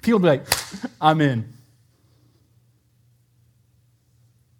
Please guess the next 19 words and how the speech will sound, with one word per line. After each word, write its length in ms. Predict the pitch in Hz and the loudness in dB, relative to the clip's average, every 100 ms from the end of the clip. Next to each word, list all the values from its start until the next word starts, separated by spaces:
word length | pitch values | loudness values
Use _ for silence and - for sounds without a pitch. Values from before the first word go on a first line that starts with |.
| _ _ _ _ _ _ _ _ _ _ _ _ | _ _ _ _ _ _ _ _ _ _ _ _
But 120 | 147 | -6
if 100 | 135 | -4
we 80 | 196 | -4
don't 240 | 254 165 | -4 -4
get 300 | 123 196 226 | 0 0 0
this 140 | 151 135 | -8 -10
portion 380 | - 180 180 143 | -6 -6 -4 -6
of 80 | |
what 120 | 127 139 | -4 -4
I'm 160 | 175 | -4
talking 320 | 190 170 170 | -6 -8 -6
about 240 | 147 131 120 | -4 -4 -4
now, 240 | 143 131 | -2 -2
we 240 | 120 156 180 | -2 -2 -4
have 200 | 165 135 | -4 -4
missed 400 | 139 156 151 - | -4 -4 -6 -12
the 80 | |
gospel 520 | 120 127 123 117 - 127 | -8 -6 -8 -10 -12 -10
entirely. 720 | 120 - - 135 131 107 107 | -10 -8 -2 0 0 -2 -6